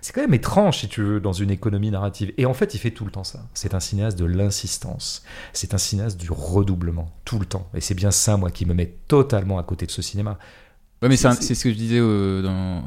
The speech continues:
Speaker 2: tout, tout à l'heure. C'est, c'est un effet dilatoire pour justement créer de la tension.
Speaker 1: Ouais, mais justement, moi, je pense que,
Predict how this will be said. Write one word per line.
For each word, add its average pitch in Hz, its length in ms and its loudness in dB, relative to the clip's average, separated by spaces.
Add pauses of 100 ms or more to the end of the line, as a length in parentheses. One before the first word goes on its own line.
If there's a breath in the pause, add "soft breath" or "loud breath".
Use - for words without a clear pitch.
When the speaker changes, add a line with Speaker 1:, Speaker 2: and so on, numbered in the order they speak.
(140)
Speaker 2:
tout, - 240 -12
tout 110 100 0
à 120 60 6
l'heure. 135 180 4
C'est, 95 200 -4
c'est 107 100 -2
un 101 100 2
effet 101 220 0
dilatoire 104 600 2
pour 95 120 -6
justement 101 380 0
créer 110 140 -2
de 104 40 0
la 101 80 0
tension. 117 460 -2
Speaker 1:
Ouais, 160 280 6
mais 143 120 8
justement, 160 420 2
moi, 131 140 4
je 117 160 2
pense 160 320 0
que, 104 480 0